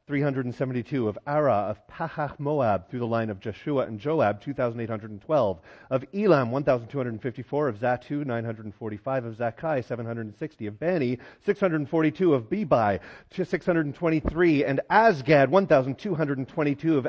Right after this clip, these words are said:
Adonikam, six hundred and sixty-six. And Bigvai,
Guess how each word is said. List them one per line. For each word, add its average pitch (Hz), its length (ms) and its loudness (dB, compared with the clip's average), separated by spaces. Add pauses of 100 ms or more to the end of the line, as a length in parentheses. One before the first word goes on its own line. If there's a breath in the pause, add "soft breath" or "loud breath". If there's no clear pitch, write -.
Adonikam, 143 1000 0
six - 160 -10
hundred 131 220 -4
and 117 100 -10
sixty-six. - 540 -8
And 135 160 -6
Bigvai, 131 520 2